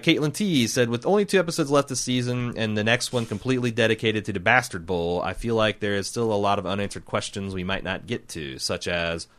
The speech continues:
are we done with Dorne? Did everyone forget that they murdered their prince and Princess Myrcella? Jaime even mentioned tonight how Cersei wants Sansa dead for Joffrey's murder, but no vengeance for Myrcella."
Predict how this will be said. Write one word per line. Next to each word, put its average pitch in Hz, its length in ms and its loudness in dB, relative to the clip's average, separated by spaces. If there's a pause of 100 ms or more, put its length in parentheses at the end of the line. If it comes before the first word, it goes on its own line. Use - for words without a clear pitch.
(140)
are 95 100 -4
we 98 100 -2
done 113 200 0
with 107 120 -2
Dorne? 147 440 2 (280)
Did 98 120 -2
everyone 117 240 2
forget 120 260 -2
that 127 100 -6
they 131 80 2
murdered 131 280 2
their 135 100 0
prince 143 340 -2
and 120 100 -6
Princess 131 340 -4
Myrcella? 139 500 0 (280)
Jaime 156 240 4
even 139 260 0
mentioned 135 300 -2
tonight 147 280 2
how 107 80 4
Cersei 113 400 -2
wants 117 260 0
Sansa 117 340 -2
dead 110 220 2
for 101 120 -4
Joffrey's 110 420 2
murder, 87 260 -2
but 107 140 -4
no 98 160 0
vengeance 104 420 -4
for 107 120 -6
Myrcella." 101 560 0